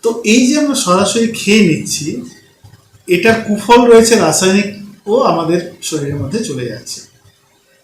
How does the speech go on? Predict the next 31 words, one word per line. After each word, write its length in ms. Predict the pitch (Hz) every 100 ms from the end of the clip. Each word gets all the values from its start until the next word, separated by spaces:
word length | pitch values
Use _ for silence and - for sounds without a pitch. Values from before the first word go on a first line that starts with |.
| _
তাহলে 680 | - 170 247 170 147 165 - -
আর 120 | 160 -
চাষিদের 420 | 156 - 214 247
মধ্যে 240 | 240 240
একটি 160 | 240 247
ধারণা 360 | 180 190 214
রয়েছে 380 | 208 208 208 269
যে 160 | 202 180
রাসায়নিক 540 | 156 151 180 185 202
সার 240 | - 202 156
বেশি 320 | 151 - 180
দিলে 380 | 185 226 254 - - _ _ - 104
ফলন 320 | - 170 175
ভালো 260 | 156 143 143
হবে 260 | 143 156
অথবা 320 | 147 - 156 156
কোয়ালিটি 480 | 151 139 127 127
ভালো 240 | 131 123 120
হবে, 240 | 117 - - _ _ _ _
কিন্তু 220 | 180 180
সবসময় 600 | 240 - 180 - 233 254
এই 120 | 247
কথাটা 260 | 233 233 254
তো 100 | 233
সত্যি 300 | 226 226 254
নয়। 300 | 254 190 123 - - - - _ _ _ _ 160
গা-, 280 | 151 151 -
সব 340 | - 190 -
গাছেরই 360 | 196 196 226 247
একটি 200 | 226 226
নির্দিষ্ট 640 | 180 170 165 202 214 -